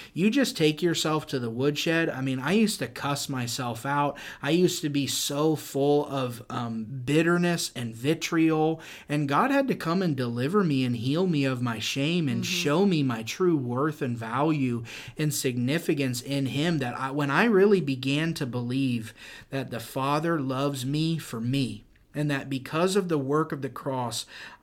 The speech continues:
Speaker 1: I am the righteousness of God in Christ, that He's made me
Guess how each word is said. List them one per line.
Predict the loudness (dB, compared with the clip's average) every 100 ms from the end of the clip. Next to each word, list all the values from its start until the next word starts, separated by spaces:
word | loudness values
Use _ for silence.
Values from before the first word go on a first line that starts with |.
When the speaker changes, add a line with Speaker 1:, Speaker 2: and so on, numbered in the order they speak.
| -2
Speaker 1:
I | 2 2 4
am | 4 4
the | 2
righteousness | 0 2 2 2 0 -2 -2 -4 -4
of | -6 -4
God | -2 0 0
in | -2 -2 -2
Christ, | -2 -4 -4 -4
that | -6 -6
He's | -4 -4 -2
made | -2 0 2 2 2
me | 0 0 2 0